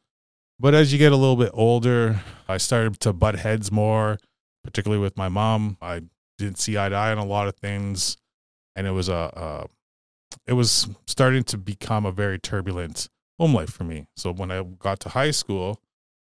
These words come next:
I was looking to obviously try and make more friends that I didn't get that chance to do in elementary school. End up falling in with not particularly the best crowd and, uh, started clashing heads more at home. So it was harder to focus in school.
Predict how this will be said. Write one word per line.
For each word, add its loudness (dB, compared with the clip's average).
I 2
was -4
looking 0
to -2
obviously -4
try 0
and -2
make -2
more 0
friends -4
that -8
I -10
didn't -6
get -4
that -12
chance -6
to -8
do -2
in -2
elementary -6
school. 0
End -2
up -8
falling -2
in -2
with -6
not -4
particularly -6
the -8
best -4
crowd -2
and, -4
uh, -2
started -2
clashing -2
heads -4
more -2
at -6
home. -4
So 0
it -4
was 0
harder 2
to 0
focus 2
in -4
school. 0